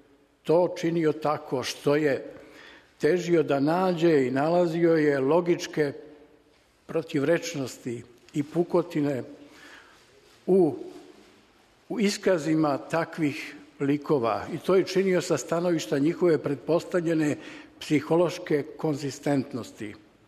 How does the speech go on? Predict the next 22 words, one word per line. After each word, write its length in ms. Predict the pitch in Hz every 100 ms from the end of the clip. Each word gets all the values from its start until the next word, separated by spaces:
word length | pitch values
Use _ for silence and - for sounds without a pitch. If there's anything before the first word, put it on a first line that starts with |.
| _ - - - - - _ _ -
Išao 400 | 139 175 - 170
je 140 | 151
pritom 560 | 135 151 151 180 123 117 - - - - - - -
i 80 | 127
šire 340 | - 196 180
u 100 | 147
svojim 360 | - 156 156 135
tumačenjima, 800 | 131 123 170 180 180 170 165 143
pa 100 | - 151
je 100 | 143
tako 260 | 147 135
reći 320 | 131 151 -
formirao 540 | 139 135 123 135 151 147
jednu 240 | 135 139
posebnu 640 | - 127 151 - 151 143 127
humanističku 800 | 139 123 127 131 - 123 - 131
disciplinu, 800 | 117 113 - 127 117 165 196 156 - - - - - -
psihologiju 800 | - 160 147 151 151 147 151 135
znanja. 640 | 117 123 123 131 131 113 - - - - _ _ - - - - - _ _ _ _
Idući 460 | 156 185 196 180 165
sličnim 640 | - 160 170 - 139 120 -
putem 540 | 147 190 - 190 170